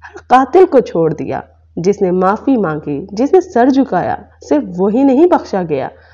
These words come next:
بلکہ بھاگنے والے بھی اس بارگاہ سے پروانہ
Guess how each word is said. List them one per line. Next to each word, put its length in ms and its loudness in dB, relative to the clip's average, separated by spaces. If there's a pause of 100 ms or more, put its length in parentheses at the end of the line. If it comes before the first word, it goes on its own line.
(160)
بلکہ 280 0
بھاگنے 480 2
والے 340 2
بھی 220 -2 (320)
اس 160 2
بارگاہ 420 0 (100)
سے 120 4
پروانہ 480 -2